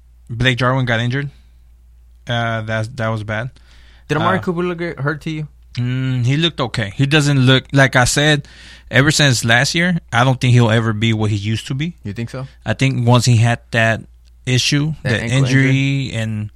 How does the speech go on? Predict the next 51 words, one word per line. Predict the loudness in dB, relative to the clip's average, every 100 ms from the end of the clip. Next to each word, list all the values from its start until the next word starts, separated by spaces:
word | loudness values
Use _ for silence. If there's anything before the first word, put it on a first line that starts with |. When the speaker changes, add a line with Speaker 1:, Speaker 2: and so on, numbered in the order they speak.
| -18 -20 -20 -20 -4
Speaker 1:
I | 0
don't | 2
know |
if | 4
he | 4
had | 2 0
some | -4 -2
o-, | 0 0
other | 2 0 0
emotional | -2 -6 -6 -8 -8 -10 -10
stuff | -8 -8
going | -6 -6 -4
on, | -4 -4 -4 -6
Speaker 2:
Mm-hmm. | -8 -8 -8 -12 -16 -4
Speaker 1:
but | 4 4 2 -4 -4
I | 0
don't | 0 2
think | 0
he's | 2
gonna | 0 0
ever, | 0 -2 -4 -6 -14 _ -8
I | -4
mean, | -2 4
he | 6
might | 6 6
have | 4 2
one | 4 4 2 -2 -4
breakout | -2 0 -2 -4
year | -2 -2
that | -2 -2
he's | -2
gonna, | -2 -2
like, | -2 -4
blow | -4 -4 -2
us | -2
all | -4
away, | -4 -6 -6 -10 -20 -20 -20 -20 -4
but | 4 6 6 2 -10 -6
right | 0 2 4
now | 4 4
it's | 4
not | 2
gonna | 0
happen, | -4 -6 -8 -14 -16
especially | -14 -4 -2 0
with | 0 0
everything | 0 -2 -6
that's | -6
going | -4 -2 0
on. | 0 0 -2 -6 -14 -20 -20 -14 -4
Uh, | -2 0 0